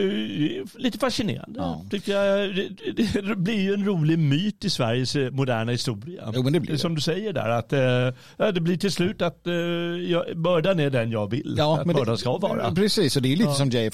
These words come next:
Speaker 2: K också.
Speaker 1: Ja.
Speaker 2: Eh, samma princip där, att du kan välja lite vid, i smörgåsbordet vilken, eh, konspiration du tycker verkar roligast för just dig. Och sen så har du, för alla de här my-, alla konspirationsmyterna har ju också sina egna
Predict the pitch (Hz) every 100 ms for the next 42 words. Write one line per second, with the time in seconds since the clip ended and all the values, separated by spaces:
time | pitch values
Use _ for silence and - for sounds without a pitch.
0 | - 175 110 190 - - - - 123 147
1 | 131 - 117 117 110 110 147 120 117 135
2 | 127 160 165 - 101 107 165 170 139 98
3 | 175 185 139 113 110 123 123 - 120 107
4 | - 170 185 123 127 113 117 101 - -
5 | - - - 90 147 131 127 123 120 117
6 | 113 107 113 107 113 113 104 180 160 -
7 | 101 101 - 156 107 127 135 165 107 175
8 | 226 160 - - _ - - 190 202 160
9 | 247 190 135 135 139 135 156 135 175 185
10 | 220 190 156 - 131 110 123 110 139 127
11 | - - 117 120 107 110 151